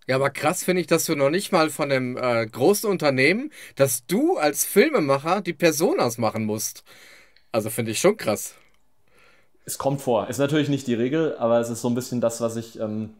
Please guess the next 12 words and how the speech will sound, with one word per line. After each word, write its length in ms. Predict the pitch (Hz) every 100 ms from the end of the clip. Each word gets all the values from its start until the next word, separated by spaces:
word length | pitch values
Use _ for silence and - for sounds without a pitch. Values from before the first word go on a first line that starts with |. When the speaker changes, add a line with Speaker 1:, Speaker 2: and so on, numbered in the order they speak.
| _
Speaker 2:
<laughs> 140 | _
da 100 | 123
habe 100 | 127
ich 80 | 127
so 100 | 139
meine 160 | 120 117
Frageliste 500 | 113 123 143 135 131
inzwischen 320 | 123 127 113
ausgearbeitet 600 | 117 120 123 123 123 117
für 100 | 117
die 80 | 107
Erstgespräche, 720 | 110 - 117 110 110 117